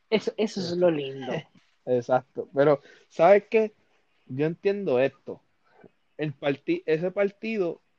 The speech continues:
Speaker 2: ese partido, escucha mi analogía. Lo que va a pasar en las próximas elecciones, en las del dos mil veinticuatro,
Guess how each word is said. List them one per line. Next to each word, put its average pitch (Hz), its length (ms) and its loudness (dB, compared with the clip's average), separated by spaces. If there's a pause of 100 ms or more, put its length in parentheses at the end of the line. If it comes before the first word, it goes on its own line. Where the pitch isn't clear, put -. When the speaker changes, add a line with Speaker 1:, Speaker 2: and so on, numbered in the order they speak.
(360)
Speaker 2:
ese 143 240 -6
partido, 170 680 -6 (220)
escucha 127 400 -2
mi 151 140 0
analogía. 120 640 -2 (1080)
Lo 135 180 4
que 139 100 4
va 143 100 10
a 151 60 6
pasar 180 400 4
en 156 160 6
las 143 140 0
próximas 143 480 -2
elecciones, 143 680 2 (160)
en 110 120 -12
las 107 160 -4
del 104 180 -2
dos 110 140 -8
mil 131 180 -2
veinticuatro, 151 720 2